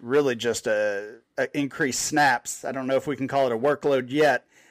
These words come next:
uh, but he is the Washington backup running back. Uh,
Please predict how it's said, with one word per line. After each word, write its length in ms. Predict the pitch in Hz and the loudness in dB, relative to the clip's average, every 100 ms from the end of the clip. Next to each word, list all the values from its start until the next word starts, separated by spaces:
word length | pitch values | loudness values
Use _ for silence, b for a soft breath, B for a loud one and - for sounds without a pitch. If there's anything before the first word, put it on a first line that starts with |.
| b | b
uh, 300 | - 139 127 | -6 -2 -2
but 260 | 123 135 131 | 0 -2 -2
he 420 | - 180 190 190 | -6 -4 -2 2
is 340 | 147 143 135 117 | 4 2 0 -8
the 480 | 131 131 131 127 - | -8 -6 -6 -8 -6
Washington 880 | 139 151 160 - 156 160 156 151 - _ - | -2 0 0 -2 -6 -4 -4 -4 -10 _ -6
backup 400 | 139 139 131 147 | -4 -2 -4 -2
running 260 | 165 180 | -2 0
back. 380 | 165 170 170 - _ _ _ _ _ - | 2 2 2 -2 _ _ _ _ _ -18
Uh, 340 | - - - | -14 -14 -14